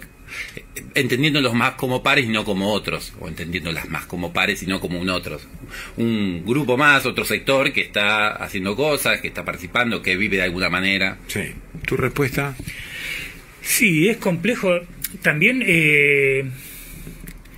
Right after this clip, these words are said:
Speaker 3: no sé, en, en, en estos últimos años hemos, hemos visto con, con mucha tristeza situaciones que se han ido dando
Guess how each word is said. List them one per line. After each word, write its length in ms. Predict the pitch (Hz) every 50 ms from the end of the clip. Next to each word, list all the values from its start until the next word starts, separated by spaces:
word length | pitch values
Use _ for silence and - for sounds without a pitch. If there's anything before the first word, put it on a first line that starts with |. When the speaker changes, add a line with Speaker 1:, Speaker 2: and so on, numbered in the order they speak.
| - - - -
Speaker 3:
no 60 | 170
sé, 140 | - 165 156
en, 100 | 156 185
en, 240 | 180 180 160 165
en 260 | 175 196 185 175 175 196
estos 320 | 196 190 - 196 - -
últimos 480 | 196 190 180 202 185 175 170 170 170 170
años 400 | 160 170 180 180 185 175 - 165
hemos, 340 | 151 147 151 151 139 123 - - 185
hemos 320 | 170 156 147 156 151 120
visto 1000 | 147 147 151 151 - - - 156 147 147 143 139 135 131 131 127 123 120 123 127 - - - -
con, 600 | - 147 131 131 127 123 123 120 120 123 127 - -
con 180 | - - 131 135
mucha 280 | 156 175 170 185 175 -
tristeza 480 | 165 135 107 - - 160 165 170 185
situaciones 540 | - - 143 131 147 123 - 147 151 147 127
que 80 | - 131
se 140 | - 147
han 60 | 143 139
ido 200 | 143 143 139 135
dando 460 | 139 143 147 147 147 143 139 135